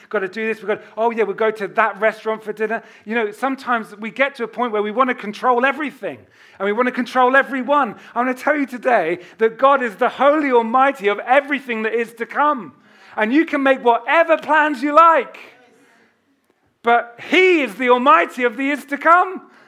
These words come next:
He's the Almighty of the future. He's got tomorrow. And you know,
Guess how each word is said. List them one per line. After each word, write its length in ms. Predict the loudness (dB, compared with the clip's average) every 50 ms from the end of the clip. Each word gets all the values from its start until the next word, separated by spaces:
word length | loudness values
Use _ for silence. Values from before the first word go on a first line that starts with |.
| _ _ _ _ -20 _
He's 260 | 0 2 2 2 2
the 80 | 2 2
Almighty 600 | 4 4 4 6 6 6 4 4 0 -2 -4 -4
of 120 | -2 -2
the 100 | -4 -6
future. 680 | -4 0 2 2 2 0 -2 -2 0 0 0 0 -2 -8 -18 -20 -6
He's 240 | -2 0 0 0 -2
got 380 | 2 4 4 4 4 2 -2 -4
tomorrow. 720 | -2 0 4 4 6 6 6 6 6 4 2 -2 -6 -10 -20 _ _ _ _ _ _ _ _ _ _ _ _ _ _
And 160 | -6 -4 -4
you 80 | -2 0
know, 280 | 2 4 2 2 0